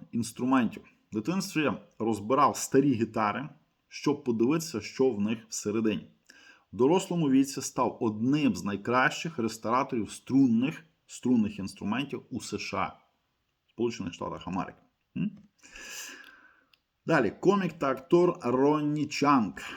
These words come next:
В дитинстві постійно жартував, пародіював, е, вчителів,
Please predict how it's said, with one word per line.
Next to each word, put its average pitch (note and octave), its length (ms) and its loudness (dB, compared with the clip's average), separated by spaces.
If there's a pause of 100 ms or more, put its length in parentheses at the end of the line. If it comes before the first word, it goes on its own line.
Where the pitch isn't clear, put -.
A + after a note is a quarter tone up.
(280)
В - 20 -4
дитинстві F#3+ 380 2
постійно D3 800 4
жартував, A#2 840 -2
пародіював, A#2+ 800 2 (520)
е, F#2 440 -2
вчителів, C3 640 4